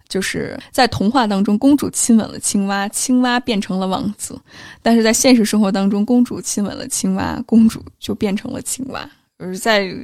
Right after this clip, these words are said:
童话过程当中，女性所受的教育都是我们要付出，然后要，嗯，觉得自己不够好，所以我们要通过爱一个人去证明自己，去实现自己，要改变他，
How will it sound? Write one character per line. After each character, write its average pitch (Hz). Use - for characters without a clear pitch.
童 247
话 349
过 294
程 277
当 269
中， 262
女 196
性 294
所 208
受 247
的 240
教 247
育 208
都 233
是 220
我 -
们 214
要 220
付 269
出， 330
然 208
后 240
要， 226
嗯， 180
觉 190
得 214
自 226
己 196
不 196
够 220
好， -
所 208
以 196
我 185
们 -
要 196
通 208
过 185
爱 262
一 190
个 190
人 170
去 -
证 262
明 196
自 190
己， 180
去 -
实 -
现 240
自 196
己， -
要 208
改 170
变 220
他， -